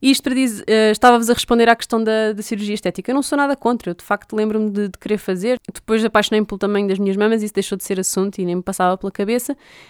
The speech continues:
Agora que fui mãe, estou a dar de mamar há vinte e seis meses, portanto há mesmo muito tempo, eu tenho as mamas um bocado diferentes das que tinha e não sei, a verdade é esta,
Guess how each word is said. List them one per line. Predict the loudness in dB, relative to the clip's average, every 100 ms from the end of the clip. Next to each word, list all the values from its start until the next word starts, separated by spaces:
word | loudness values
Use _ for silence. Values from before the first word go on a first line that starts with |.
| _
Agora | 2 4 4
que | 2
fui | -2 0
mãe, | 2 0
estou | -4 -2 2
a |
dar | 4 2
de |
mamar | 0 -2 -2 -2 -4
há | -8 -10
vinte | -10 -6 -2 -2 -4 _ -8 -6
e |
seis | -8 -4 -2 0 -2 -4
meses, | -4 -6 -8 -14
portanto | -18 -12 -10 -8
há |
mesmo | -2 -2 -2
muito | -4 -4
tempo, | -2 -2 -2 -6 -14 _ -20 _ _ -6
eu |
tenho | -4 -4 -4
as |
mamas | -2 0 0 -2
um |
bocado | -2 -2 -2
diferentes | -2 -2 -2
das | -4
que | -12
tinha | -6 -4 -2 0
e | 2
não | 4 4
sei, | 2 0 2 2 -2 -4
a |
verdade | -2 0 2
é |
esta, | 2 0 -6